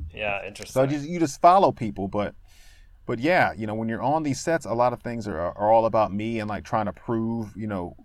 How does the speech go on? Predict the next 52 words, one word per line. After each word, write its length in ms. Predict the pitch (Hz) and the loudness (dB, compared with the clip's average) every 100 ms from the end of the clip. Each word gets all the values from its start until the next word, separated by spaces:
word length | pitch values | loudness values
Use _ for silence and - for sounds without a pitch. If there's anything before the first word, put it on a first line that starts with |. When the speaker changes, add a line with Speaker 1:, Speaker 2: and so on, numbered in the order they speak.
| - 107 | -20 -2
Speaker 2:
jockeying 500 | 113 117 - 120 104 | 6 6 6 0 -4
for 120 | 101 | -6
position 640 | 101 98 110 107 117 110 | -6 -4 -4 -4 -4 -4
and 100 | 101 | -6
trying 200 | 101 110 98 | -4 -4 -4
to 60 | |
prove 400 | - 107 110 107 | -6 -4 -4 -2
you're 100 | 110 | -4
somebody. 720 | 101 117 104 113 113 107 107 - - - - - - - - - | -4 -4 -2 2 2 0 -6 -12 -20 -20 -20 -20 -20 -20 -18 -12
Uh, 380 | - 123 127 117 101 107 107 | 4 8 8 8 4 -4 0
Max 340 | 117 147 - | 6 6 4
Casella 520 | 139 135 170 170 107 | -4 2 4 6 4
is 80 | 98 | 2
another 280 | 101 98 92 | -4 -6 -6
great 240 | 92 101 98 | -4 -4 0
guy 280 | 101 92 | 0 0
I 40 | 92 | -4
talked 320 | - 92 - | -2 -4 -4
to 100 | 92 | -8
on, 200 | 95 95 | -6 0
Speaker 1:
Right. 280 | 127 160 143 | 4 4 4
Speaker 2:
on, 80 | 76 | -4
on 180 | 92 95 | -8 -8
Speaker 1:
Who's 100 | 101 | -6
Speaker 2:
set, 240 | 123 104 | 0 2
Speaker 1:
also 160 | 127 110 | 4 2
Speaker 2:
who 60 | 120 | 0
Speaker 1:
on 60 | |
Speaker 2:
was, 80 | 101 95 | -2 -2
Speaker 1:
the 60 | |
series, 220 | 101 90 | -2 -2
Speaker 2:
uh, 0 | 101 | -6
Speaker 1:
yeah. 240 | 104 98 - - | -8 -8 -12 -14
Speaker 2:
who 60 | 113 | -6
was 100 | 113 | 2
also 220 | 131 127 | 2 2
in 60 | 107 | -6
the 60 | |
series. 320 | 101 101 90 | -6 -6 -6
He 60 | 95 | -6
was 100 | 92 | -10
in 60 | 92 | -10
The 80 | |
Sopranos, 720 | - 98 143 143 139 131 127 | -10 -2 2 4 6 6 2
but, 260 | 107 90 76 | -4 -10 -8
you 80 | 101 | -8
know, 200 | 80 82 | -8 -8
most 240 | 107 104 - | -6 -6 -4
famously 380 | 107 104 104 | -4 -4 -6
known 320 | 101 104 104 95 | -4 -4 -4 -6
as, 180 | 95 | -6
uh, 380 | 98 90 69 60 | -8 -8 -8 -12